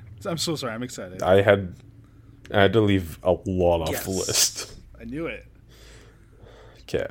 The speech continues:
Speaker 2: so this is, this is just kinda like the big ones. North Carolina Museum of Natural Sciences.
Speaker 1: Beautiful.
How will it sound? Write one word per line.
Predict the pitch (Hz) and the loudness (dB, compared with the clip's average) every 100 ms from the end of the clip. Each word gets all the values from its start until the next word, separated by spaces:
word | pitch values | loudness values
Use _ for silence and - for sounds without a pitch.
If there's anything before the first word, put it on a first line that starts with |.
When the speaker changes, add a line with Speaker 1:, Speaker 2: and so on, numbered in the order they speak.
| - | -2
Speaker 2:
so | - 110 | 0 2
this | 113 | 2
is, | 120 120 | 0 2
this | 120 120 | 0 0
is | 135 | -2
just | 143 - | -2 0
kinda | - 113 | 0 2
like | 107 95 | 2 2
the | 95 | 0
big | 80 85 71 | -2 -4 -4
ones. | - - - - - _ _ _ _ _ _ _ _ _ _ _ _ _ _ _ | -8 -10 -12 -14 -20 _ _ _ _ _ _ _ _ _ _ _ _ _ _ _
North | 95 110 117 | 4 4 6
Carolina | - 135 131 131 | 6 8 8 6
Museum | 123 104 101 107 110 | 6 2 4 4 4
of | 110 80 | 2 2
Natural | 90 92 - 113 | 0 0 2 0
Sciences. | - 85 85 85 90 117 - _ _ _ _ _ _ _ _ | 0 -2 -2 -4 -6 -6 -16 _ _ _ _ _ _ _ _
Speaker 1:
Beautiful. | - 110 95 90 - | -16 -14 -14 -18 -20